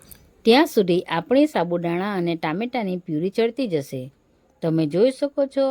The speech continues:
આપણા સાબુદાણા કેટલા સરસ ટ્રાન્સપરન્ટ થઈ ગયા છે. અહીં આપણે સાબુદાણા અને ટામેટાનું બેટર લિક્વિડ જ રાખવાનું છે, ખીચું જેવું નથી રાખવાનું.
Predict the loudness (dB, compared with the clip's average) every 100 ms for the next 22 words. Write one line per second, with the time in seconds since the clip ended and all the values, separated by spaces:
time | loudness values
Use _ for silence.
0 | -4 -8 -6 -2 -2 -2 -4 -2 -2 0
1 | -2 -4 -8 -12 -4 -4 -4 -6 -4 -6
2 | -6 -6 -4 -4 -4 -4 -4 -8 -6 -6
3 | -2 -2 -2 -8 -14 -16 -18 _ _ _
4 | _ -10 -4 0 0 0 -2 -4 -4 -4
5 | -6 -8 -4 -4 -2 -4 -4 -6 -4 -2
6 | -4 -6 -8 -6 -6 -4 -4 -6 -2 -4
7 | -2 -4 -4 -4 -4 -2 0 0 0 -4
8 | -6 -12 -12 -12 -14 -16 -16 -18 _ _
9 | _ _ _ _ -6 -4 0 2 4 4
10 | 2 0 0 -2 -4 -8 -12 -10 -12